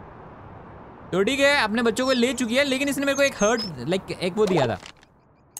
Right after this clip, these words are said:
ये वाला duck वाला पहनूं क्या मैं? हाँ, ये चाहिए भाई मेरे को। Nice, ये तो बहुत गंदा लग रहा है भाई। अब मेरे को नहीं समझ रहा मैं म्याऊं म्याऊं करूँगा या क्वैक क्वैक करूँगा।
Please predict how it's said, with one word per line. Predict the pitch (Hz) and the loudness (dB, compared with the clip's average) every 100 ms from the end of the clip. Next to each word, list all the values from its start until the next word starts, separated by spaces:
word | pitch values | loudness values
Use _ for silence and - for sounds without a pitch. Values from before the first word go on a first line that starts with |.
| _ _ - - _ _ _ _ _ - _ _ _ 120 | _ _ -20 -20 _ _ _ _ _ -20 _ _ _ -6
ये | 110 | -4
वाला | 104 98 | -4 -6
duck | 101 123 143 | -6 -4 -2
वाला | 139 | -2
पहनूं | 135 131 135 | -2 -2 -2
क्या | 131 | -4
मैं? | 160 185 _ _ _ _ - - 807 _ _ _ - - - | -8 -12 _ _ _ _ -18 -14 -14 _ _ _ -6 -4 -4
हाँ, | 123 113 98 | -6 -10 -8
ये | 107 110 | -6 -6
चाहिए | - 95 | -6 -10
भाई | 92 | -10
मेरे | 90 | -10
को। | 92 - - - - - - - - - - - | -12 -12 -18 -20 -20 -20 -20 -20 -20 -20 -20 -8
Nice, | 107 127 135 123 113 107 - - - - 110 104 | -2 0 0 0 -4 -6 -10 -12 -12 -14 -10 -6
ये | 117 | -4
तो | 131 | -2
बहुत | 110 110 120 | 0 2 2
गंदा | 120 127 127 | 2 2 2
लग | 127 | 2
रहा | 131 | 2
है | 123 | 2
भाई। | 120 127 120 - - - - - - - - | 2 2 -2 -6 -18 -20 -20 -20 -20 -14 -4
अब | 147 | 0
मेरे | 180 220 | 2 2
को | |
नहीं | 247 | 2
समझ | 240 240 | 0 0
रहा | 254 | 0
मैं | 254 269 | 2 0
म्याऊं | 220 170 147 202 254 | 0 -2 0 0 2
म्याऊं | 254 269 | 2 2
करूँगा | 247 254 269 | 0 0 0
या | 285 | 0
क्वैक | 277 - - - 269 | -2 -10 -14 -2 -2
क्वैक | 269 269 247 | -2 -4 -2
करूँगा। | 247 214 160 | 2 2 2